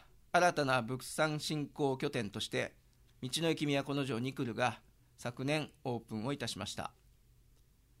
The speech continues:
四月のリニューアルオープンから七ヶ月半で、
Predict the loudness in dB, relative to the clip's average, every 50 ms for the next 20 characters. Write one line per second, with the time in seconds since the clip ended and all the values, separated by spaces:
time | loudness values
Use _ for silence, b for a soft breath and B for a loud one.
0 | -20 -16 -6 0 4 6 6 6 6 4 4 4 4 4 2 -2 -2 0 0 2
1 | 4 4 4 4 4 4 4 2 2 2 0 -2 -4 -4 -2 0 2 2 2 0
2 | -2 -8 -18 -20 -16 -6 -4 0 2 2 2 2 2 0 0 -2 -2 -2 -2 0
3 | 2 2 2 0 -2 -4 -8